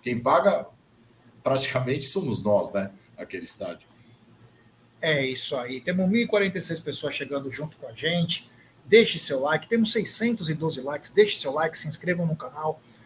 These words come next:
Speaker 2: Vamos rumo agora a um meia nove. Compartilhem em grupos de WhatsApp. É importantíssimo o like de vocês, pra nossa live ser recomendada, é, pra muitos palmeirenses. Quero falar também dele, do nosso pagode aí, ó.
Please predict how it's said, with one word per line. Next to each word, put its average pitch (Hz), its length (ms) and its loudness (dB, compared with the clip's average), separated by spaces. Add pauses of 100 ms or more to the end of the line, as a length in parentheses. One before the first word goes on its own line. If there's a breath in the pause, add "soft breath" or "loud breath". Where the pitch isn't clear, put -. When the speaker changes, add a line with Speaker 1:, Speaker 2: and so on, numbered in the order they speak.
(240 soft breath)
Speaker 2:
Vamos 196 300 6
rumo 202 200 2
agora 175 320 4
a 165 40 4
um 196 140 2
meia 180 260 2
nove. 170 540 2
Compartilhem 220 760 -2
em 160 60 0
grupos 175 300 -2
de 170 80 -2
WhatsApp. 165 580 -2
É 190 80 -4
importantíssimo 185 960 2
o 151 40 -6
like 170 260 0
de 156 100 -10
vocês, 151 560 -4 (400 soft breath)
pra 165 100 0
nossa 185 260 4
live 180 280 4
ser 214 320 6
recomendada, 165 1040 2 (680)
é, 147 1200 2 (380)
pra 185 220 2
muitos 190 500 2
palmeirenses. 196 420 0
Quero 285 160 2
falar 277 220 4
também 269 320 0 (440)
dele, 214 360 6
do 262 100 -6
nosso 294 260 0
pagode 165 500 2
aí, 190 180 4
ó. 151 180 4